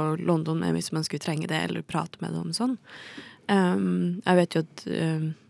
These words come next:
Skeiv Ungdom har vel hatt litt sånn,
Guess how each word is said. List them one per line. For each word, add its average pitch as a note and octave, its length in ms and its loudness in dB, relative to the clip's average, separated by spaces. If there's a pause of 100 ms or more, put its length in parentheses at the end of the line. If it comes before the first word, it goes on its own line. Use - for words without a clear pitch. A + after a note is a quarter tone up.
(840)
Skeiv E3+ 240 0
Ungdom E3 260 0
har E3+ 100 2
vel E3 120 0
hatt E3+ 120 0
litt E3 200 -2
sånn, D#3 380 0